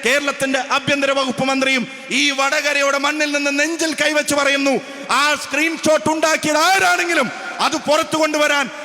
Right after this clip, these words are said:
എന്താണ് പിണറായി വിജയൻ നയിക്കുന്ന കേരളത്തിന്റെ പോലീസിന് കഴിയാതെ പോയത്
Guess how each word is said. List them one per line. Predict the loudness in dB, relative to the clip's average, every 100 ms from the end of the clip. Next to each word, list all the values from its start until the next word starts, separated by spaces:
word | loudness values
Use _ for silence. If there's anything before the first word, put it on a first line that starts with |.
| 0
എന്താണ് | 0 2 2 4 2 -2
പിണറായി | -6 -2 0 2 2 2
വിജയൻ | 0 0 0 2
നയിക്കുന്ന | 2 2 0 2 2 0 -4 -2
കേരളത്തിന്റെ | 2 2 2 2 2 0
പോലീസിന് | 2 2 2 2 2 0 0 -4 -8 -2
കഴിയാതെ | 0 0 0 0 0
പോയത് | 0 2 2 2